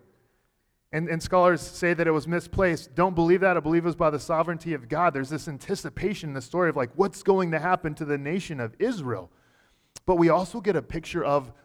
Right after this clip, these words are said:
the friendship of God, the friendship of Emmanuel, the friendship that Moses has with Emmanuel.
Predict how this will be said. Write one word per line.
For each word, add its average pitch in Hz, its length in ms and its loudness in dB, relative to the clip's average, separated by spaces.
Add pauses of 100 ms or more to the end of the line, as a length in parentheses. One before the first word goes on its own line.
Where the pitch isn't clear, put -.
the 151 100 -2
friendship 156 480 -6
of 110 160 -6
God, 104 360 -4 (300)
the 156 120 -2
friendship 160 440 -2
of 143 140 0
Emmanuel, 127 580 -2
the 117 120 -6
friendship 165 520 -4
that 147 140 -6
Moses 139 420 -2
has 123 640 -2 (460)
with 185 240 2
Emmanuel. 110 680 -6